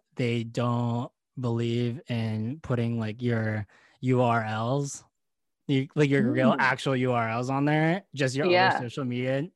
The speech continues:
Speaker 1: sites. And I was like, "Oh yeah, of course, the TikTok kids don't care about the internet. They <laughs> just care about their dances."
Speaker 2: <laughs>
Speaker 1: And I don't know, maybe I'm, like,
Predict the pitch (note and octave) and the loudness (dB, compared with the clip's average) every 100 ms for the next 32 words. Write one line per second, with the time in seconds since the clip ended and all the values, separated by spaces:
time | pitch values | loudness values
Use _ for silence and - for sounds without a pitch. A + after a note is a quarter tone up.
0 | _ - D#3 D3+ D#3+ D3 C3 C3 D3+ - | _ -6 0 0 0 -2 -4 -2 -4 0
1 | F3 A3 G#3+ E3+ B2+ B2 F#3+ C3+ B2+ B2 | 2 4 6 4 2 0 0 0 0 -4
2 | F3 F3 B2+ A2+ A#2 A2 A2+ A2 A#2 G#2+ | -4 -2 -2 -2 -4 -4 -6 -6 -6 -6
3 | G#2+ A#2 A2 A#2+ G#2+ A2+ D3+ - - - | -8 -8 -4 -4 -2 -4 -6 -8 -18 -2
4 | D3 D3 E3+ - G3 - G3 F3+ F#3+ E3+ | 2 6 4 4 -2 2 4 6 6 6
5 | E3+ E3+ E3 F3 D#3 F3+ B3 B3+ - F#3 | 6 6 4 2 2 4 4 4 2 2
6 | D3+ B2+ A#2+ - - - - - - _ | 2 0 -4 -12 -20 -20 -18 -18 -20 _
7 | - - D4 C#3+ C#3 C#3 C3+ B2+ A#2+ A#2 | -6 0 4 6 6 4 2 2 2 0
8 | - - - _ _ _ _ _ B2 B2+ | -4 -10 -18 _ _ _ _ _ 0 2
9 | B2+ B2 G#2+ A2 A#2 B2 A#2+ B2+ A#2+ A2+ | 2 0 -2 -2 -2 -2 0 0 0 -2